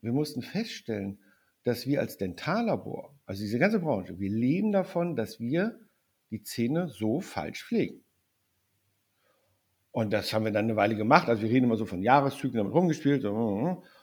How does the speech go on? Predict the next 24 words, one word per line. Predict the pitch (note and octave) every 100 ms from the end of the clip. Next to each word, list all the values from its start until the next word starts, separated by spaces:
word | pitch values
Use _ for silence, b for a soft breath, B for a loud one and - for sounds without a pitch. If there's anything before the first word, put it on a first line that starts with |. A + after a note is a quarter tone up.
| b _
um | D3 D3+
dann | C3+
für, | A#2+
irgendwann | D3 - - D#3 D#3+ C#3 B2+
bei | A#2+
der | A#2 A#2
Industrie | B2 B2+ A2+ - D3+
anzuklopfen, | D3+ C#3+ D3+ - C#3+ D3 A#2
was | G#2
jetzt | G2+ A#2
nicht | A2
so | F#2
schwer | - C3+ C#3
war, | C3+ C3 -
weil | G#2 G#2+ A2+
durch | B2+ -
die | B2
Uni | B2+ C#3+ C3+ A2 A2
hatten | A#2 A#2
wir | A2+
da | A1+ A1+ - _ _ _ _
leidlich | D2+ D#2+ B2 A#2 -
guten | A#2+ B2
Kontakt | G#2+ G2+ G#3 -